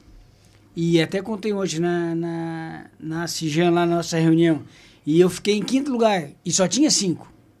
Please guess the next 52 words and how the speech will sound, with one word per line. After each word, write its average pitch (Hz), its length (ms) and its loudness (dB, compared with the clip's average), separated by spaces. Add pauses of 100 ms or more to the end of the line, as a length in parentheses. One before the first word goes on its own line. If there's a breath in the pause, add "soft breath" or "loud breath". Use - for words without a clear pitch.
(180)
na 156 160 0
minha 180 180 4
categoria. 165 600 0 (100)
Daí 160 380 2
eu 208 200 4
tava 208 340 -2
rindo 254 260 0
com 233 80 -4
a 180 40 -2
situação 226 540 -2
e 196 60 -4
teve 196 220 -2
um 208 40 -6
senhor 214 300 -2
de 196 80 -6
idade 208 380 -2
que 220 100 -12
disse 208 180 -10
isso 214 180 -6
aí 220 60 -4
pra 220 140 -8
mim. 240 220 -10 (520 soft breath)
Ele 151 100 -6
disse, 151 160 -6
"Olha, 220 160 -4
na 190 140 -4
nossa 208 240 -6
região 202 420 2
tem 226 160 -2
duzentos 202 380 -2
mil 240 160 2
habitantes. 208 580 -2 (540 soft breath)
Tem 165 120 2
mais 180 200 2
ou 170 60 2
menos 226 200 0
uns 196 220 -4
trinta 320 360 2
e 240 80 0
cinco 254 460 -4
mil 254 460 -2 (340)
da 190 140 2
tua 240 160 -2
idade. 233 440 2
E 160 40 0
tu 196 140 0
é 202 60 4
o 226 80 2
quinto 302 340 0
que - 60 -18
tá 202 120 -4
aqui. 165 300 -8